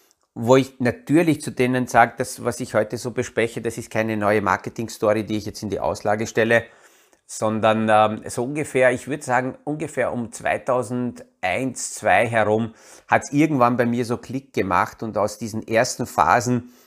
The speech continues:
Anfang der neunziger Jahre hat, hat m-, persönlich mein Mindset sich geändert,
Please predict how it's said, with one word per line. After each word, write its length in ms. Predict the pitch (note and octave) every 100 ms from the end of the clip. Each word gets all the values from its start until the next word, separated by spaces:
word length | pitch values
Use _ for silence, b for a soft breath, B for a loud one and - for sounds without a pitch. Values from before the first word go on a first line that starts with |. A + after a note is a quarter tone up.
| B
Anfang 380 | G#2+ A#2 A#2 G2+
der 80 |
neunziger 540 | G2 F2+ G#2+ - G#2+ G#2+
Jahre 480 | G2 E2+ F2+ G2+ F#2+ b b b _
hat, 400 | G#2+ G#2+ - - _
hat 340 | - G#2 G#2 -
m-, 300 | G2+ A#2+ _ _ B2 - -
persönlich 400 | A#2+ G#2+ C3+ B2
mein 180 | B2 A#2
Mindset 540 | A2+ B2+ C3 B2+ A2
sich 240 | - B2 -
geändert, 640 | A#2+ A2+ A2+ A2 G#2+ -